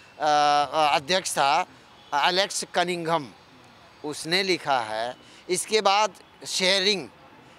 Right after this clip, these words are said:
जो सेंसस कमिश्नर था, जेएच हट्टन, वो भी अपने देश के सेंसस कमिश्नर रहे।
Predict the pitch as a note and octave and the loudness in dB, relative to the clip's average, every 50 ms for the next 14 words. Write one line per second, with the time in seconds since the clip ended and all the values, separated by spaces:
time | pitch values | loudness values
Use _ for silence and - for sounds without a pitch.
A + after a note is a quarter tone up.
0 | - - C3+ D3+ F#3+ G3+ G3+ G#3+ G#3+ G#3+ F#3+ E3 - G3 F#3 E3 - G#3 F#3+ - | -20 -14 -4 0 2 2 4 4 4 2 0 0 -2 -2 -2 -2 -2 -4 -4 -2
1 | - F3 E3+ D#3+ - - D#3+ D3 C3 - B2+ B2 A#2 A2+ - - - - - D3 | -4 -4 -4 -4 -6 -6 -6 -6 -6 -4 -4 -4 -4 -4 -8 -12 -20 -20 -20 -14
2 | C#3+ D3+ F#3 G3 G3+ G#3+ G#3+ - - - F3 F3+ - - - G#3 F#3+ E3 B2+ - | -8 -2 0 2 2 2 2 0 -2 -4 -4 -4 -4 -2 -2 0 0 0 -4 -10
3 | - - - - - - - - - E3 F3+ D#3+ G3 A3 A3 G#3 F#3+ G3 F#3 E3+ | -18 -20 -20 -20 -20 -20 -20 -10 -4 -4 -4 -2 0 0 0 0 -2 -6 -8 -4
4 | E3 F3+ F3 E3+ F3+ F#3 D#3 - F3 D#3+ - - E3+ D#3 - E3 D#3 D#3 C#3+ - | -4 -4 -6 -6 -8 -10 -8 -8 -8 -8 -8 -8 -8 -6 -6 -6 -6 -6 -8 -8
5 | D#3+ D#3+ D#3 D3+ C3+ C3 A2+ A2 A#2+ B2+ C3+ | -4 -4 -4 -2 -2 -6 -6 -6 -6 -6 -8